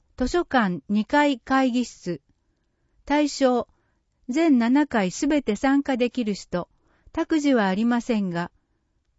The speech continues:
乳幼児のお子さんと一緒に参加できます。定員、先着順十人。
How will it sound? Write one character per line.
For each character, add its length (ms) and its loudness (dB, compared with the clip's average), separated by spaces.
乳 320 4
幼 220 2
児 140 -2
の 180 0
お 40 -6
子 140 -2
さ 180 2
ん 100 2
と 140 2
一 60 0
緒 240 -2
に 180 2
参 280 -4
加 100 -4
で 160 -4
き 140 -10
ま 160 -6
す。 180 -20
定 300 2
員、 320 4
先 260 2
着 300 -2
順 320 2
十 260 2
人。 380 -4